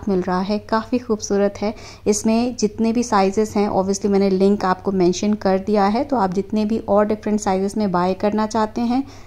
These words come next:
वो भी कर सकते हैं। खूबसूरती इस पूरे कुर्ता सेट पे भर भर के मिल रही है। और ये है इसका बॉटम का डिटेल,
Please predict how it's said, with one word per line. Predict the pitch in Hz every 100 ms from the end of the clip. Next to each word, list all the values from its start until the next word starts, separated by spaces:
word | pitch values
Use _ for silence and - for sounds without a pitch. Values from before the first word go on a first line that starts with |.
| - -
वो | 190 226
भी | 254
कर | 277 247
सकते | 247 233 - 233
हैं। | 233 233 240
खूबसूरती | 208 202 202 196 208 208
इस | 208
पूरे | 208 196
कुर्ता | 202 196 202
सेट | 202 208 -
पे | 196
भर | 196 185
भर | 190 190
के | 202 190
मिल | 190
रही | 185 190 202
है। | 240 262 - -
और | 208
ये | 208 226
है | 233 214
इसका | 214 - 202
बॉटम | 190 180 180 185 190
का | 190 185
डिटेल, | 185 175 185 - 190 190 247